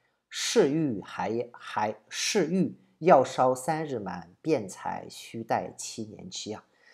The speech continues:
这个世界上本来就没有什么捷径，勤学苦练就是所谓的捷径。非常非常感谢啊，非常感谢张，张三丰朋友的分享。好的，我们本期的这个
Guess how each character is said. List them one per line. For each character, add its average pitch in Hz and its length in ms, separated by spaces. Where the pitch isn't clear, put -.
这 147 120
个 127 80
世 143 180
界 131 100
上 117 240
本 92 200
来 104 180
就 139 100
没 113 140
有 120 120
什 - 140
么 107 80
捷 110 180
径， 131 300
勤 127 360
学 135 200
苦 131 200
练 110 320
就 123 140
是 113 140
所 - 180
谓 90 60
的 87 100
捷 - 160
径。 - 180
非 143 240
常 90 220
非 101 80
常 92 100
感 - 160
谢 - 140
啊， 85 120
非 143 100
常 127 100
感 - 140
谢 - 100
张， 98 220
张 113 140
三 107 140
丰 113 120
朋 104 160
友 90 60
的 - 80
分 - 160
享。 - 140
好 170 140
的， 220 200
我 165 60
们 185 240
本 127 240
期 240 240
的 202 380
这 147 160
个 123 420